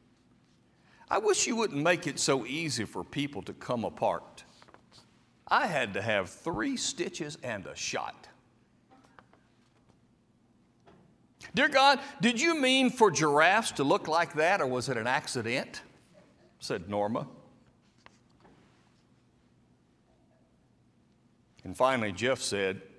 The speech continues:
"Dear God, it is great the way you always get the stars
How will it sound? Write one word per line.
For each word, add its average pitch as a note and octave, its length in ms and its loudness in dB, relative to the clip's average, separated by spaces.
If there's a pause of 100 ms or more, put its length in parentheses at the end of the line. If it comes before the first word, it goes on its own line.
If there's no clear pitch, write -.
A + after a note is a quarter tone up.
(440)
"Dear D#3 120 -4
God, D#3+ 320 0 (1000)
it D#3 180 2
is C3 300 0
great A2+ 500 -2
the G#2+ 80 -8
way A2 180 0
you G2 220 -6
always D#3+ 760 2
get B2 420 -6
the G#2 100 -12
stars F2+ 920 -2